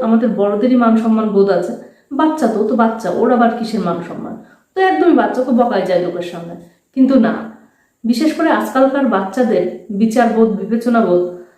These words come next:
তোমার আমার থেকে কিন্তু অনেকটাই উন্নত। তাই যে সমস্ত বিষয়ে ছোটবেলায় হয়তো আমাদের অতটা গায়ে লাগতো না, কিন্তু এখনকার বাচ্চাদের কিন্তু সেগুলো লাগে। ইনফ্যাক্ট কিছু কিছু জিনিস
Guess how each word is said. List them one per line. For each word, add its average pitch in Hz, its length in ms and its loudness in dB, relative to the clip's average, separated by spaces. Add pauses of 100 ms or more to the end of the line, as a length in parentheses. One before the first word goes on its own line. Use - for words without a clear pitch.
(140)
তোমার 247 220 4
আমার 247 240 0
থেকে 254 160 0
কিন্তু 247 240 0
অনেকটাই 202 360 -2
উন্নত। 175 400 -4 (480)
তাই 226 160 0
যে 262 120 2
সমস্ত 311 320 2
বিষয়ে 269 440 2
ছোটবেলায় 285 420 0
হয়তো 285 220 0
আমাদের 233 280 2
অতটা 240 460 -2 (220)
গায়ে 220 240 2
লাগতো 311 260 0
না, 196 100 0
কিন্তু 208 240 -6
এখনকার 247 340 -2
বাচ্চাদের 202 520 -2
কিন্তু 226 200 2
সেগুলো 180 380 -2
লাগে। 175 300 -2 (640)
ইনফ্যাক্ট 269 760 2
কিছু 311 220 -2
কিছু 339 260 2
জিনিস 247 480 0